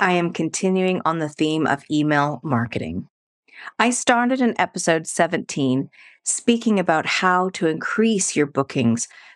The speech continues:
going from high season to low season. And spoiler alert, <laughs> it had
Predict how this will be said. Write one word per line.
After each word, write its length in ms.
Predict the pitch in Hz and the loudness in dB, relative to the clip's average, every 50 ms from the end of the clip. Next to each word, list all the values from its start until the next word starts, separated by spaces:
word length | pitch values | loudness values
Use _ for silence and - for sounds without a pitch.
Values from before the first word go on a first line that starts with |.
| _ - | _ -2
going 300 | - 180 180 175 175 175 | 0 2 2 2 0 0
from 220 | 175 - 160 151 | 0 0 0 0
high 340 | 147 - - 196 185 185 185 | 0 -2 0 2 2 2 0
season 480 | 185 - - 180 180 175 180 185 175 165 | -2 -4 -2 -2 0 0 0 -2 -2 -2
to 100 | - 156 | 0 0
low 220 | 151 139 127 127 | 2 2 2 0
season. 640 | 123 - - - 107 113 - - 80 78 - - - _ _ _ _ _ - - - - - | -2 -4 -6 -4 -4 -4 -4 -4 -6 -4 -6 -6 -8 _ _ _ _ _ -20 -20 -18 -8 -2
And 140 | 151 156 147 | -2 -2 -2
spoiler 480 | - - - 196 190 226 254 254 233 | -2 0 2 2 2 4 2 2 2
alert, 380 | 220 208 190 190 196 202 - - - | 2 2 2 2 2 0 -2 -4 -6
<laughs> 80 | - - | -2 0
it 120 | 190 180 | 0 2
had 420 | 214 233 - 190 - - - - | 2 2 0 0 -2 -4 -4 -4